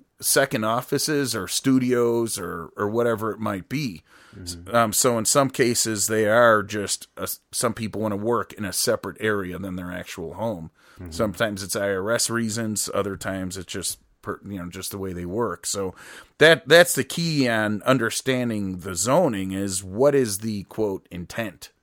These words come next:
Speaker 2: Mm.
Speaker 1: So if the intent is to go out there and have a, uh, you know, a secondary office above a garage or something like that, you can, uh, you, you can generally work through that.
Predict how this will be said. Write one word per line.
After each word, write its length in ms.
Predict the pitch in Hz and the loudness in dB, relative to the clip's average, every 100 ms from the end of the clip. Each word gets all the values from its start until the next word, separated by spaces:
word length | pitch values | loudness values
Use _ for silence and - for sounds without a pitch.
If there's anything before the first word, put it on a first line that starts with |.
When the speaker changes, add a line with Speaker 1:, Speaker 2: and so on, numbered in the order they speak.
| _ - | _ -16
Speaker 2:
Mm. 340 | 110 98 92 90 _ _ - | -12 -12 -14 -18 _ _ -2
Speaker 1:
So 300 | 123 110 107 | 4 4 4
if 120 | - | 0
the 140 | 117 113 | -2 -2
intent 440 | 98 175 180 135 | 0 2 2 2
is 160 | 110 - | -4 -4
to 100 | 98 | -4
go 220 | 104 98 | -2 2
out 240 | 139 139 | 2 2
there 360 | 95 92 104 - | -2 -4 -4 -4
and 280 | 98 95 92 | -6 -6 -4
have 320 | 110 107 95 | -4 -2 -2
a, 200 | 95 92 | -4 -4
uh, 220 | 90 85 82 71 _ - _ - _ _ - | -4 -6 -8 -14 _ -20 _ -20 _ _ -6
you 120 | 110 | -4
know, 100 | 101 | -2
a 60 | 95 | 0
secondary 680 | 139 123 117 107 101 95 | 2 2 0 0 0 -2
office 440 | 104 107 - 98 - | -4 -6 -6 -6 -6
above 280 | 85 104 90 | -4 -6 -6
a 60 | |
garage 640 | 90 92 110 110 101 90 85 | -6 -2 0 0 -2 -6 -10
or 60 | |
something 400 | - 98 87 90 | -10 -10 -8 -8
like 160 | 90 87 | -8 -8
that, 300 | 92 87 82 _ _ _ _ _ - | -6 -6 -8 _ _ _ _ _ -12
you 160 | 101 95 | -8 -6
can, 220 | - 95 | -4 -4
uh, 300 | 92 87 82 87 - _ _ _ _ _ _ _ _ _ _ - | -2 -4 -6 -12 -20 _ _ _ _ _ _ _ _ _ _ -12
you, 200 | 107 101 | -8 -4
you 140 | 123 | -4
can 300 | 117 110 95 92 | -2 -2 -4 -2
generally 580 | 131 120 107 90 90 | 2 2 2 -2 -6
work 420 | 87 - 98 90 - | -10 -6 -4 -6 -10
through 300 | - 104 95 | -8 -6 -4
that. 300 | 80 73 | -6 -8